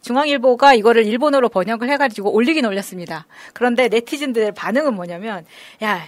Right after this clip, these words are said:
이게 일본의 영토와 영해 내에서 적법하게 이루어지는데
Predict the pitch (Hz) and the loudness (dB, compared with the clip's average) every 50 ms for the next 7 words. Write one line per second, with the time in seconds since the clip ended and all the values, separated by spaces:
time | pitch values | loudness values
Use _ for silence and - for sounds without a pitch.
0 | - _ _ 233 247 233 285 294 294 285 240 175 214 294 330 339 359 370 359 349 | -18 _ _ -10 -6 0 2 4 4 4 4 2 2 2 2 4 4 2 2 2
1 | 320 262 214 220 247 285 - 330 330 302 285 269 247 202 220 247 269 330 302 233 | 2 4 4 2 2 0 0 0 2 4 4 4 4 4 2 0 0 0 0 2
2 | 220 226 247 233 233 - 220 208 - _ 196 392 - - 302 277 233 233 190 196 | 2 2 0 0 -2 -6 -10 -10 -6 _ -4 -4 0 2 2 2 2 -2 -2 0
3 | 226 233 208 220 196 175 165 165 208 214 185 160 | 0 0 0 -2 -4 -6 -4 -2 -2 -2 -2 -2